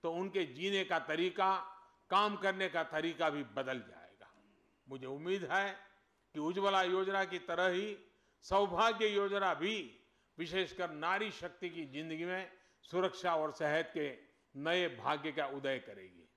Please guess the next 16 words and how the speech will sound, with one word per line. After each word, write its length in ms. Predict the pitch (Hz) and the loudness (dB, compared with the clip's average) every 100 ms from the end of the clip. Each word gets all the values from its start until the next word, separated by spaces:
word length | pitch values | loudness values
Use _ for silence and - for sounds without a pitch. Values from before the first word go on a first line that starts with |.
| _ _ _ - | _ _ _ -10
इससे 240 | 165 - | -4 2
हमारे 360 | 185 190 202 202 | 4 4 4 4
समाज 440 | 180 190 202 208 | 2 4 4 4
का 380 | 208 220 226 - - _ _ - | 2 0 -2 -6 -20 _ _ 0
एक 260 | 175 143 | 0 2
बड़ा 200 | 175 233 | 4 6
असंतुलन 760 | 240 208 214 214 220 240 247 240 | 6 4 0 0 0 2 4 2
भी 240 | 202 160 - - _ _ _ _ - | 0 -4 -6 -20 _ _ _ _ -2
खत्म 300 | 226 - 160 | -2 0 -6
होगा। 480 | 107 101 90 - _ _ _ _ _ 127 | -6 -14 -18 -20 _ _ _ _ _ -4
गरीबों 460 | 139 214 233 233 | 2 4 6 4
की 160 | 208 202 | 4 -2
जिंदगी 400 | 143 208 220 220 | -2 -2 0 0
बदलने 440 | 185 196 214 220 | 2 2 2 2
के 120 | 208 220 | 2 2
लिए 320 | 233 240 | 2 0